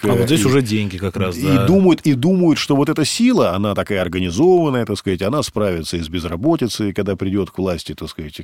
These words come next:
Speaker 2: они это обещают, э, что, так сказать, будет там, э, э, будет восстановлен шариат. Э, это, кстати, для многих, э, мусульман это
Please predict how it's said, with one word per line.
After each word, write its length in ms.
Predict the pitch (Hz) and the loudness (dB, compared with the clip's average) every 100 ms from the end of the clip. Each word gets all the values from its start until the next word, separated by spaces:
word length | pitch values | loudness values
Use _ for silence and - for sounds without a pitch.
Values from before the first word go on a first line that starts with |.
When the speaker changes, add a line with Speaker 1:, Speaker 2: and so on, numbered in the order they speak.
| - | -8
Speaker 2:
они 240 | 95 101 | -2 0
это 140 | 90 85 | 0 -4
обещают, 600 | 78 - 104 147 123 - - - - - _ | -6 -4 -4 -2 -6 -10 -20 -20 -20 -20 _
э, 200 | 113 95 | -6 -4
что, 160 | 80 104 | -4 -4
так 100 | 104 | -4
сказать, 220 | - 95 | -2 -2
будет 260 | 127 135 82 | 0 0 0
там, 380 | 82 80 78 - | -4 -4 -8 -8
э, 360 | 95 82 82 80 82 | -6 -4 -4 -6 -8
э, 460 | 90 80 78 78 76 | -8 -6 -6 -8 -10
будет 340 | 73 135 117 | -4 0 0
восстановлен 460 | 90 - 107 92 87 | 0 -2 0 0 -2
шариат. 600 | - 98 92 135 151 - _ - _ _ _ - | -2 -2 0 2 0 -2 _ -20 _ _ _ -6
Э, 460 | 98 98 95 95 98 | -4 -2 -2 -2 -2
это, 160 | 113 98 | -4 -6
кстати, 260 | - 95 | -6 -4
для 180 | 92 101 | -2 0
многих, 480 | 107 123 104 - - | 0 0 -2 -6 -12
э, 400 | - 92 90 85 | -8 -6 -4 -4
мусульман 540 | 80 98 - 98 92 80 | -4 -4 -2 -2 -2 -4
это 400 | 76 78 73 | -6 -8 -10